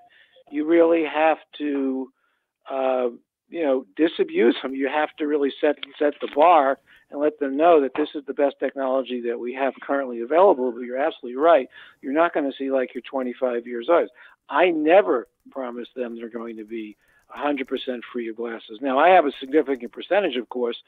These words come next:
that really don't wear glasses, but I'd much rather tell them up front that my goal is to get you out of your glasses, you know, ninety plus percent of the time, but there are certain circumstances when,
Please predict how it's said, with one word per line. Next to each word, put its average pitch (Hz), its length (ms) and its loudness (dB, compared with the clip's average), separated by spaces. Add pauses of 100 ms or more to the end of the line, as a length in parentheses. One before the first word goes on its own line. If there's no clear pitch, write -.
(300)
that 143 120 -2
really 147 340 4
don't 123 260 -4
wear 123 160 -4
glasses, 139 640 0
but 135 120 -4
I'd 127 140 -2
much 156 280 2
rather 139 240 0
tell 196 360 4
them 120 280 -8 (360)
up 123 120 -12 (160)
front 165 340 4 (420)
that 135 220 -4
my 139 220 0
goal 139 340 4
is 131 140 -4
to 139 80 -10
get 139 180 -2 (100)
you 139 140 -2
out 131 160 -2
of 123 140 -4
your 117 140 -10
glasses, 123 600 -6 (380)
you 143 80 -8
know, 120 260 -4
ninety 135 460 0
plus 139 320 -2
percent 135 380 -8
of 110 100 -10
the 110 80 -16
time, 151 400 2
but 120 160 -6
there 123 140 -2
are 127 140 -2
certain 120 420 -8
circumstances 131 800 -6
when, 123 300 -8